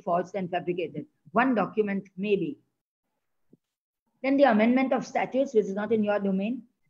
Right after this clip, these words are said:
and updation of court fees, which must be there. I don't know what you have in Chandigarh, but we have three lakhs as the capping limit.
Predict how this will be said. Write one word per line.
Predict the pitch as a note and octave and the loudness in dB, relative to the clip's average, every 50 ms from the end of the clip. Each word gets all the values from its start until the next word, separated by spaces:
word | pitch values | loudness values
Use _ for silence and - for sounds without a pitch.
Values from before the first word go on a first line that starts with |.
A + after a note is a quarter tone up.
| _ - | _ -6
and | E4+ E4+ - | -4 -4 -4
updation | - G3 F3 G3 F#3 A#3+ A#3 A#3 A#3 B3 B3 | -6 -6 -6 0 4 4 4 4 4 -2 -4
of | B3 A#3+ - - - | -4 -4 -6 -2 -2
court | G#3+ G3 G3+ G3+ - - | 0 0 0 -2 -4 -6
fees, | - A3+ A3+ G#3+ - - - _ _ _ | -4 -2 -2 -2 -4 -8 -16 _ _ _
which | - F3+ F3 - | -6 -6 -6 -4
must | F#3+ F3 E3+ E3+ - | -6 -6 -6 -6 -2
be | F#3+ F#3 | -2 -2
there. | E3+ F3 F3 F3 F3+ G3 G3+ F3+ | 0 0 -2 -2 -2 -4 -2 -4
I | E3+ | -4
don't | F3 G3+ G3+ | -4 -2 -4
know | G#3 G3+ | -4 -4
what | F#3+ F#3+ F#3 - _ - - _ _ _ | -4 -4 -4 -4 _ -20 -20 _ _ _
you | E3 G3+ G#3+ | -4 -2 0
have | G#3 G3+ G3 G3 | 2 0 0 0
in | G3 G3 F#3+ F3+ - _ | -2 -4 -6 -8 -8 _
Chandigarh, | G#3 F3 F3 G3+ G#3+ A#3 A#3+ A#3+ A3 | -6 -4 -2 -2 0 0 0 -2 -2
but | G3+ F#3 - | -6 -8 -2
we | F#3 G3 | -2 -2
have | G3 F#3 F#3+ - _ | -2 -2 -8 -12 _
three | - G3 G3 | -8 -6 -4
lakhs | F#3+ F3 E3 D#3+ - _ _ - | -2 -4 -4 -6 -10 _ _ -12
as | D#3+ D#3 D#3 _ | -12 -12 -12 _
the | D#3+ E3 - - _ _ _ _ _ _ _ _ _ | -18 -20 -20 -20 _ _ _ _ _ _ _ _ _
capping | E3+ D3 - D#3 - D3 | -8 -6 -6 -8 -10 -10
limit. | D3 - - - | -10 -12 -12 -18